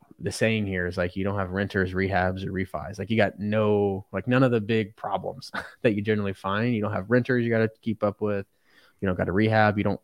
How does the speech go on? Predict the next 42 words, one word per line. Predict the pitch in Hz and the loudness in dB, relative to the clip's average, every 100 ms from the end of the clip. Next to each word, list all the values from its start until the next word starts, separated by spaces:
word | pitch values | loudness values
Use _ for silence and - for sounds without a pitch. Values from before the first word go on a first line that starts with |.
| - | -2
I've, | 104 107 98 _ _ _ _ _ - | 4 4 2 _ _ _ _ _ -10
I've | 120 | -2
probably | 160 135 - | 2 2 2
bought | 123 117 | 2 2
and | 113 | 2
sold | 117 | 2
over | 107 95 | 2 0
six | - - | -4 -4
hundred | 117 104 92 - | -2 -2 -4 -6
properties | - - 113 120 | -4 -2 -4 -2
now. | 135 139 | 0 0
I've | 101 - | 0 -2
stepped | 110 95 - | -2 -2 -2
foot | 98 | -2
on | 92 87 | 0 -4
five, | - 85 87 85 90 _ _ - | -4 -4 -2 -4 -10 _ _ -16
maybe | 90 80 | -14 -14
six | - - - | -10 -12 -12
of | - | -18
them, | - - - _ - | -18 -18 -20 _ -6
right? | 92 87 | -4 -4
So | 101 | -4
we | 92 | -4
never | 92 101 110 101 | -2 0 2 0
see | - 92 | -2 -4
the | |
properties. | 90 85 87 95 95 | -2 -4 -4 -8 -8
We | 92 | -6
never | 104 98 | -6 -4
go | 85 87 | -6 -6
to | - 90 | -8 -10
'em. | 85 98 _ _ _ _ _ _ - | -10 -10 _ _ _ _ _ _ -4
Um, | 95 90 82 | -2 -2 2
and | 127 | 2
when | |
you | 156 | 4
can | 123 | 4
offer | 113 98 | 4 2
financing, | - 107 120 107 98 98 95 | 4 6 6 4 0 -4 -4
it's | 101 - | -6 -6
just | 113 - | -6 -6
very, | 104 101 110 107 104 | -4 2 4 4 2